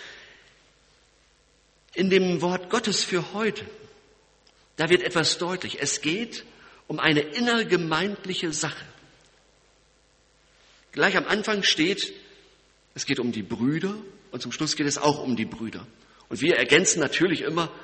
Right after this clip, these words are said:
auch um die Schwestern. Es geht bei der Frage des Petrus auch um die Schmerzgrenze der Geduld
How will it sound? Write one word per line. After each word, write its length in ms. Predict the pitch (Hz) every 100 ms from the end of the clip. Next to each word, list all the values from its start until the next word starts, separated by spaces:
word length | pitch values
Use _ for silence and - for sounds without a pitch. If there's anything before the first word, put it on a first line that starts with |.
| -
auch 160 | 139 139
um 100 | 151
die 100 | 147
Schwestern. 480 | - 127 - - - - _ _ _ _ _ _ _ _ - - - - - -
Es 160 | 190 185
geht 320 | 226 254 -
bei 160 | 202 190
der 160 | 175
Frage 460 | - - 180 226 208
des 160 | 165
Petrus 500 | - 190 220 202 175
auch 280 | - 175 233
um 140 | 185 151
die 120 | 131
Schmerzgrenze 920 | - 131 160 214 - - 185 185 175
der 140 | 147
Geduld 540 | 123 113 127 156 175